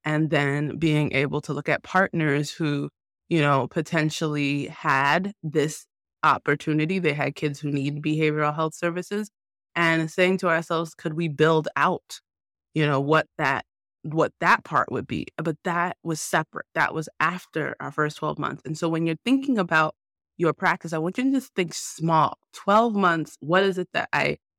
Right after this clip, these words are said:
want to achieve at baseline? And then knowing that that's not the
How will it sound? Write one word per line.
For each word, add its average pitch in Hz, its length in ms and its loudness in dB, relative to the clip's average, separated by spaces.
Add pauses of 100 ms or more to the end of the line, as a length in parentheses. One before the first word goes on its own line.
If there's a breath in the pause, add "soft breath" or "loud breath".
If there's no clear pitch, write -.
(320)
want 165 300 4
to 180 160 0
achieve 208 600 -4 (100)
at 156 180 -2
baseline? 147 880 -2 (280)
And 185 240 -2
then 220 300 4
knowing 202 460 2
that 165 220 0
that's 175 240 -4
not 202 220 4
the - 120 0